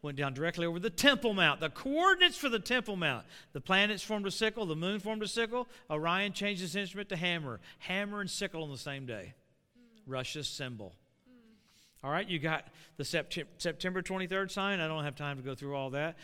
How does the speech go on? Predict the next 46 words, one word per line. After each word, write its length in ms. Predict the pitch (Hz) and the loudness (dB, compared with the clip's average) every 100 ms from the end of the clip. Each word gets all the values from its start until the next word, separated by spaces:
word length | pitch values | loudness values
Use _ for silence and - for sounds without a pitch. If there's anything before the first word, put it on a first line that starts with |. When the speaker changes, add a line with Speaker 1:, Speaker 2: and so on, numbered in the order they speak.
| - - | -12 -6
Speaker 1:
but 80 | |
it's 100 | 139 | -6
the 80 | - | -4
woman 280 | 143 151 151 | -4 -4 -4
clothed 300 | 156 156 151 | -2 -2 -2
with 140 | 156 | -6
the 60 | 147 | -8
sun 260 | 156 160 160 | -4 -4 -4
with 140 | 143 | -6
a 40 | 131 | -4
cluster 340 | 151 143 147 | -6 -6 -10
of 40 | |
stars 320 | - 151 156 156 | -6 -4 -4 -4
for 160 | 156 | -8
a 40 | 143 | -6
crown. 420 | 170 165 190 214 - - - | -4 -4 -4 -8 -16 -20 -6
It 140 | 143 | -2
happened 440 | 151 160 170 175 - - - | 0 0 -2 -8 -10 -16 -16
in 120 | 139 131 | -12 -12
twenty 280 | - 165 | -8 -8
seventeen. 840 | 156 165 156 160 - 170 185 240 247 - _ _ _ _ _ _ - | -4 -4 -4 -6 -6 -4 -4 -8 -14 -20 _ _ _ _ _ _ -10
Wow. 360 | 110 107 98 101 101 - - | -6 -6 -6 -10 -18 -18 -10
On 180 | 151 | -6
the, 140 | 147 135 156 | -6 -8 -8
on 120 | 151 | -8
the 60 | |
very 300 | 127 135 131 | -6 -4 -4
day 460 | 107 95 131 139 185 | -6 -4 -2 0 0
that 140 | 160 | 0
Israel 340 | 131 139 151 156 | -2 -4 -4 -6
was 100 | 143 | -6
told 260 | 160 160 | -6 -4
they 140 | 147 135 | -4 -6
can't 280 | - 143 110 | -6 -8 -6
police 440 | 139 143 196 180 | -6 -4 -4 -8
the 140 | - 156 | -10 -12
Temple 400 | - 147 127 110 | -10 -10 -10 -12
Mount. 420 | 95 82 69 - _ _ _ - - | -12 -14 -16 -20 _ _ _ -20 -16
So 160 | - | -8
you 180 | 151 151 | -4 -2
got 260 | 147 147 151 - - _ | -2 -2 -4 -18 -20 _
all 260 | 151 185 269 | -8 -6 -4
this 160 | 214 | -4
stuff 260 | - 160 135 | -4 -4 -4
happening 560 | - 160 - 135 123 | -6 -6 -6 -6 -6
Speaker 2:
Wow. 60 | 123 | -8